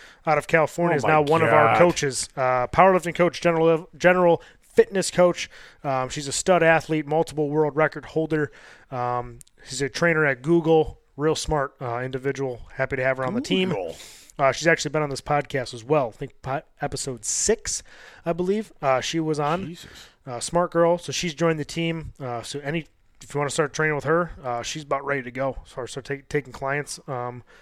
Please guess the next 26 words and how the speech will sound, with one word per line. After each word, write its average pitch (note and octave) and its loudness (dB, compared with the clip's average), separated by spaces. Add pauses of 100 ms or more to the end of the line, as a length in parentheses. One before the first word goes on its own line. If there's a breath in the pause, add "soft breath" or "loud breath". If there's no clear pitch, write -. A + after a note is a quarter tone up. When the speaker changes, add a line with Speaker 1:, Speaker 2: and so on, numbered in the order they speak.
(120 soft breath)
Speaker 1:
under C#3 -2
our C3+ 4
training. D#3+ -2 (880 soft breath)
Uh, C#3 0 (280)
new E3 0
hats F3 6
coming E3+ 0 (100)
this D#3+ -2
week. F3 -4
Should - -6
be D#3+ 2
up D3 0
Wednesday. E3 4 (920)
Uh, C3+ -8
H D3 -4
H D3 -4
H D3+ -2
shirts D3+ -6
going D3 -4
out C#3 -6
soon. D3+ -6 (440)
Check - -6
out C#3+ 0
my C3 0 (140)
supplement D3 -6
sponsor, D3 -2